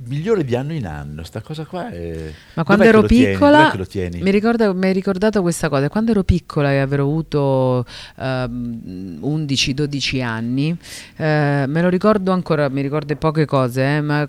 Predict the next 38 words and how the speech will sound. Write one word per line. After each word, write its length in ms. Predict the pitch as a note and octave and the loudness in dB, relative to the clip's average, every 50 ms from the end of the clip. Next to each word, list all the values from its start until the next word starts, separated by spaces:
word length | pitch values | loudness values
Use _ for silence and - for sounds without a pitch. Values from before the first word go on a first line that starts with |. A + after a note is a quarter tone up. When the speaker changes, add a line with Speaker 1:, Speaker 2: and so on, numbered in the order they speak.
| _ - | _ -6
Speaker 2:
que-, 160 | - C3+ A#2+ C#3+ - | -4 -4 -4 -4 -6
mi, 640 | - B2 C3+ C#3 C3+ G#2 A#2+ D3 C#3 - D3+ E3+ F3 | -8 -8 -8 -6 -6 -6 -8 -8 -8 -6 -2 -2 -2
mi 300 | D#3 D3+ E3+ F#3 F3+ F3+ | -2 -2 -4 -2 -2 -2
si 140 | E3 - G3 | 0 -2 -2
avvicinò 800 | F3 F3+ G3 - - G3+ G3 F#3+ F3 D#3+ D3 C#3+ C#3 C3+ C3 | 0 0 -2 -2 -2 -2 -2 0 0 2 2 2 2 2 0
un, 680 | C3 C3 C3+ C3+ C3+ C3+ C3 B2+ B2 A#2+ A#2 A#2 A2+ A2+ - - - - - - - | 0 0 -2 -2 -2 -2 -2 -2 -2 -2 -2 -4 -4 -6 -10 -14 -20 -20 -20 -18 -12
un, 560 | - C#3+ C#3+ C3+ C3+ C3 C3+ C3 C3 C3 B2+ B2 | -8 -6 -4 -4 -2 -2 -2 -2 -2 -2 -4 -4
un 220 | A#2+ F#2+ G#2 A#2+ B2+ | -6 -6 -6 -6 -4
ragazzo, 640 | C3+ C#3 C3 B2+ B2+ B2+ C#3+ D3 - - - A#2+ | -4 -4 -2 -2 0 0 0 -2 -4 -6 -6 -6
allora 320 | A2+ A2+ B2 C#3+ C#3+ C#3 B2 | -4 -2 0 0 0 0 -2
pe-, 120 | - B2 | -2 -4
mi 160 | A#2 A#2 A#2 A2+ | -4 -4 -4 -6
sembrava 420 | - A#2+ A#2 A#2 B2 A#2+ A#2+ A#2+ | -6 -6 -6 -4 -2 -2 -2 -2
grandissimo, 600 | A#2 A#2+ C3+ C3 B2+ C3 C3+ B2+ - - B2+ A#2 | 0 0 0 2 2 2 0 0 0 -2 -2 -2
forse 240 | A2+ C3+ B2+ - - | -2 -4 -4 -4 -4
era 80 | A#2 A#2 | -4 -4
un 80 | A#2 | -2
ragazzo, 640 | A#2 C3+ C#3 D3 E3 F3+ G3 - - - - C#3 B2+ - - - - - - - | -2 -2 0 2 2 2 2 0 -2 -2 -2 -2 -2 -4 -8 -16 -16 -16 -16 -12
forse 260 | - - E3+ D#3+ - D#3 | -6 -6 -4 -2 0 0
era 80 | C#3+ | 2
il 80 | C3+ C3 | 0 0
figlio 300 | - - F#3 F#3 D#3+ D#3 | -2 -2 -4 -2 -2 -4
di 140 | C3+ C3 B2+ | -4 -4 -4
un 220 | B2 B2+ B2+ B2 | -4 -2 -4 -4
chirurgo 480 | A#2+ - D3 C3+ C#3 C#3+ C3+ C3+ C3+ C3 | -6 -6 -6 -4 -4 -4 -4 -6 -6 -6
plastico 680 | - C3+ C3+ C3+ C3+ B2+ - - - - B2+ G#2+ B2+ B2 | -4 -2 0 0 0 -2 -4 -8 -6 -6 -8 -6 -6 -6
probabilmente, 920 | B2+ B2+ C3 C3 C3 B2+ C3 C3 A#2+ B2 B2 B2 A#2+ B2+ B2+ - D#3 D#3+ - - - - - - | -6 -4 -4 -4 -4 -2 -4 -2 -2 -2 -2 -2 -4 -4 -2 -2 -2 -2 -2 -6 -16 -16 -12 -8
e 80 | - | -6
mi 140 | D#3+ D#3+ D#3+ | -4 -4 -2
disse: 400 | D#3 E3 D#3 - - E3 D3+ - | -2 -2 -2 -2 -2 -4 -4 -6
"Tu 140 | - G#3 G#3+ | -4 -4 -2
non 220 | G#3 F3+ E3 E3 | 0 0 -2 -2
sei, 320 | D#3 - - G3 G3 G#3 G3 | -2 0 2 2 2 2 2
ma 260 | F3 D#3 D3+ C#3+ - | 2 2 2 2 0
diventerai 640 | - C#3 C#3+ C#3+ D3+ D3 D3 - D#3 D3+ D3+ D3+ D3+ | -2 0 0 2 2 0 0 0 0 2 2 2 2
una 140 | D3+ D3+ D3 | 2 0 0
bella 280 | C#3 D3 C#3+ C#3 C#3 C#3 | 2 2 2 2 2 0
donna", 540 | C#3 B2+ A#2 A#2 A#2 A#2 A#2 A#2 A#2 A#2 | 0 -2 -4 -4 -4 -6 -4 -4 -4 -6